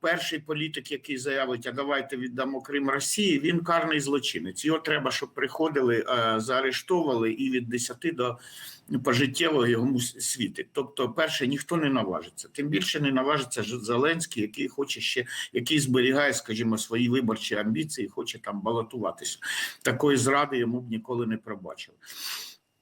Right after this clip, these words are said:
Е, друге, це неможливо там процедурно пройти, тому що це треба процедурно проходити там, е, через,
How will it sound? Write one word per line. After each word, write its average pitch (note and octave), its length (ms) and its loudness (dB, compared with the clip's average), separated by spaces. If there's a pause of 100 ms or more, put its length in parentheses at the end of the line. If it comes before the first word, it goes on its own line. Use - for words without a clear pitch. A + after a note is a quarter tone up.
(580)
Е, B2+ 200 4
друге, E3 380 6
це - 220 -2
неможливо D3+ 640 2
там C3+ 240 -2
процедурно C3+ 720 -2
пройти, B2 320 -2
тому G#2+ 240 -2
що A2+ 160 -4
це C#3+ 160 -4
треба B2 320 -2
процедурно A#2 680 -4
проходити C3 520 -2
там, G#2+ 320 2
е, G#2+ 240 0
через, A2+ 440 0